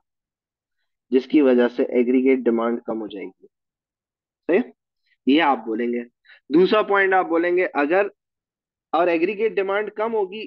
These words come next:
इससे demand pull inflation, डीपीआई, demand pull inflation कम हो जाएगी। दूसरा point आप लिखेंगे कि अगर interest rate ज्यादा है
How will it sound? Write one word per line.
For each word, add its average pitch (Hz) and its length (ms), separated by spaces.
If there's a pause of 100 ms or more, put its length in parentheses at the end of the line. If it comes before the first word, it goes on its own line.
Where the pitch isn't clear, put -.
इससे 202 340 (340)
demand 175 480 (120)
pull 202 200 (100)
inflation, 156 680 (180)
डीपीआई, 143 600 (380)
demand 135 440
pull 143 160
inflation 123 480
कम 117 180
हो 104 100
जाएगी। 95 340 (560)
दूसरा 226 300
point 220 320
आप 208 160
लिखेंगे 180 560
कि - 380 (100)
अगर 185 280
interest 202 440
rate 196 200
ज्यादा 170 360
है 113 180